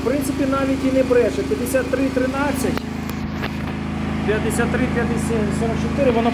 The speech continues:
плаває. Тобто плюс-мінус там десь там нуль три герца,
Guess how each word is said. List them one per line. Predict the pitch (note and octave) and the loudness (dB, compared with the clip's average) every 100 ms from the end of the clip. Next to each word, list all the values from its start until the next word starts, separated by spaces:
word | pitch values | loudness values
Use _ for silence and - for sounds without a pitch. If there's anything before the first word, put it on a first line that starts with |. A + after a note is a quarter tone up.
| A3 | 2
плаває. | G#3 E3+ C3+ C3+ C3 - - - - - - - - - - - - | 2 2 -2 -4 -4 -4 -4 -4 -4 -4 -4 -4 -4 -2 -2 -2 2
Тобто | - - | 2 2
плюс-мінус | - C4 B3+ B3 C#4+ C4+ A#3 | 2 4 4 2 0 0 0
там | B3 A#3 A#3+ | 0 0 0
десь | A#3 B3 | 0 0
там | A#3 A3 A3 - - G#3+ G#3+ | 0 0 0 0 -2 0 2
нуль | A#3 A3 | 2 2
три | A#3+ B3 A3+ - - - - E3 | 0 2 2 0 -2 -2 -2 0
герца, | A3 A#3 G3+ G#3 | 2 2 0 -2